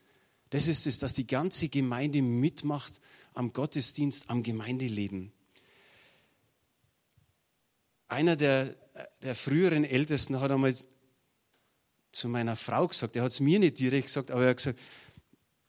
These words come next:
"Der Franz, wenn was hört vom Heiligen Geist, dann macht das." Und das hat er so bewundert.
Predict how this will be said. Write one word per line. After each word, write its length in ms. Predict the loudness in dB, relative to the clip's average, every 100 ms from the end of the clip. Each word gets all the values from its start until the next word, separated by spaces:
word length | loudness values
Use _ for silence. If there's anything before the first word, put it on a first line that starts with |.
| _ _ _ _ _ _ _ -12
"Der 80 | -8
Franz, 360 | -4 -2 0 2
wenn 160 | 2
was 240 | 4 0 0
hört 200 | 0 0
vom 240 | -4 -2
Heiligen 320 | -2 0 -2
Geist, 440 | -2 -2 -2 -2 -6
dann 160 | -2 0
macht 320 | 0 -2 -4
das." 260 | -2 -2 -4 _ _ _ _ _ _ _ _ _ -10
Und 100 | -4
das 140 | -2
hat 120 | -2
er 160 | 0 2
so 140 | 2
bewundert. 680 | 2 2 2 2 0 -4 -12